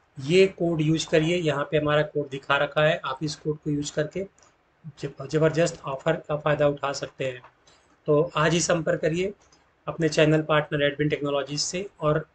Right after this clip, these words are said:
इसका भरपूर फ़ायदा उठाइए और व्यापार एप्लीकेशन को अपने बिजनेस में लाइए। सबसे सुंदर, सस्ता, टिकाऊ व्यापार एप्लीकेशन सॉफ्टवेयर। बहुत सारी चीज़ें हैं कि जो व्यापार applications में नहीं हो पाती, जैसे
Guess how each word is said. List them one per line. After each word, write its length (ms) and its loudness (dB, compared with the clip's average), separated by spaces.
इसका 240 -2
भरपूर 480 -2
फ़ायदा 280 4
उठाइए 460 -2
और 140 0
व्यापार 420 2
एप्लीकेशन 600 0
को 120 -2
अपने 160 -4
बिजनेस 440 -2
में 80 2
लाइए। 320 -2
सबसे 400 -2
सुंदर, 460 0
सस्ता, 680 0
टिकाऊ 400 0
व्यापार 420 4
एप्लीकेशन 580 -6
सॉफ्टवेयर। 560 -4
बहुत 380 6
सारी 220 6
चीज़ें 380 -2
हैं 100 0
कि 120 -6
जो 140 0
व्यापार 440 2
applications 720 -2
में 80 -4
नहीं 240 0
हो 100 2
पाती, 340 -2
जैसे 320 -2